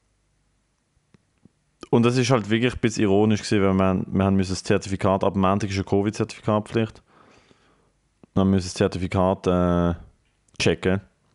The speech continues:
Und jede einzelne von ihnen, wo sie Pause gemacht hat, hat sie müssen aus dem Restaurant gehen essen, weil sie alle kein Zertifikat hatten. Wo ich mir denke, jo, das ist sicher Sinn von der Übung,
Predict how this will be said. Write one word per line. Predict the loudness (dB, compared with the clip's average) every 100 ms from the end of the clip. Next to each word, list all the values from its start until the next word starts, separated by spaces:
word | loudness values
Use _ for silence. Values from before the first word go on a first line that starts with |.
| _ _ _ -20 _ _ -4
Und | 0
jede | 2 2 2
einzelne | 2 0 -2
von | 0 0
ihnen, | 2 0
wo | 0
sie | -2
Pause | -2 0 0
gemacht | -2 -2 -2 -4
hat, | -2
hat | -2
sie | -2
müssen | -2 0 -2
aus |
dem | 0
Restaurant | -2 -2 -2 -2 0
gehen | -2
essen, | -2 -2 -2
weil | -2
sie | -2
alle | -2 -4
kein | -2 -4 -2
Zertifikat | -4 -4 -6 -6 -4 -4 -4
hatten. | -4 -2 -2 -4 _ -20 _ _ _ _ _ _ _ _ _ _ _ _ _ _ _ _ _ -2
Wo | 2
ich | 2 2
mir | 2
denke, | 2 0 2
jo, | 2 4 4 2 -4 -12 -16 -20 _ _ _ -12 0
das | 0 0 -8 -10 -12 -16 -20 -20 -12 -4
ist | -2 0
sicher | 0 2 0
Sinn | 0 0 2 0
von | 0
der | 2
Übung, | 2 2 0